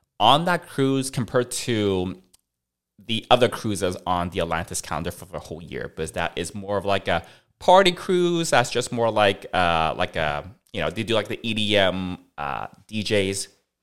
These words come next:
most on that cruise. You know, there's something for everyone. That, that cruise tends to swing a little bit younger. It's a little bit more focused on, like, the parties. So it therefore attracts, uh, a younger crowd. But even on that cruise that swings, you know, the youngest,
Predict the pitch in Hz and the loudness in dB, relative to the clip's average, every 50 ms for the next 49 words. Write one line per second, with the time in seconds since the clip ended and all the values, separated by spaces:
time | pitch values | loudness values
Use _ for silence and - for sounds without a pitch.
0 | _ _ - 85 87 107 107 107 139 - - - - 113 110 104 101 90 92 107 | _ _ -20 -2 2 4 4 6 4 2 -2 -2 0 0 0 0 2 2 2 2
1 | 107 - - - 117 113 110 117 117 - - _ _ _ _ _ _ _ _ _ | 0 -2 -6 -10 -8 -8 -8 -10 -12 -14 -16 _ _ _ _ _ _ _ _ _
2 | _ _ _ - 175 147 113 202 190 143 139 - 220 196 190 - - - - 131 | _ _ _ -4 0 2 2 2 2 2 0 2 2 2 0 0 0 0 2 2
3 | 127 113 90 80 78 82 98 110 110 - 127 131 - - 135 123 - - - 120 | 2 2 0 -4 0 2 2 2 4 4 2 2 2 0 -4 -4 -4 -4 -2 -2
4 | 113 110 110 - - - 92 - - 117 107 107 107 - - - _ _ _ - | -2 -2 -4 -6 -8 -8 -8 -6 -4 -4 -4 -4 -6 -10 -16 -20 _ _ _ -2
5 | 107 110 120 127 127 147 139 139 113 107 104 104 101 107 104 101 101 101 101 98 | 0 0 0 2 2 2 2 4 2 2 2 2 2 2 2 4 4 2 2 0
6 | - - - 104 98 - - 95 92 107 110 107 120 117 117 107 110 107 - - | -2 -6 -10 -10 -8 -6 -6 -4 -2 0 0 2 2 2 2 2 0 0 0 -2
7 | 104 98 110 - 76 92 92 90 90 - - 87 - - 92 92 90 85 82 82 | -4 -4 -4 -4 -2 -2 -2 -2 -4 -4 -8 -12 -10 -8 -6 -6 -4 -4 -6 -6
8 | 85 85 - - - - _ _ - - 127 110 104 101 104 104 107 - - 107 | -6 -8 -12 -14 -18 -20 _ _ -6 -2 0 0 2 2 4 4 2 2 2 -2
9 | 107 104 - - - 113 104 104 - - - - - - 92 85 - - 95 95 | -2 -2 -6 -4 0 0 2 2 0 -4 -10 -8 -6 -6 -4 -2 0 0 0 0
10 | 82 87 90 90 92 95 - - - - - 117 98 85 80 87 - - - _ | 0 -2 -2 -2 -2 -4 -6 -10 -8 -4 -2 0 0 0 -2 -6 -10 -18 -20 _
11 | _ _ _ - 151 147 139 - - - 190 208 208 240 220 - 165 160 147 123 | _ _ _ 4 6 6 6 4 2 -2 0 2 4 4 4 4 4 4 4 4
12 | 110 104 101 123 - - - - 123 117 117 - 123 113 - - - 123 120 113 | 6 8 8 6 6 2 -4 -4 -4 -4 0 2 2 2 2 2 2 2 2 2
13 | 113 113 110 101 - - 127 92 73 - - - - - 117 113 101 95 104 104 | 2 -2 -4 -6 -8 -10 -10 -10 -10 -12 -12 -12 -8 -4 -4 0 2 2 2 2
14 | 101 85 113 117 92 80 87 - - - - | 2 2 2 2 2 2 0 -2 -4 -8 -10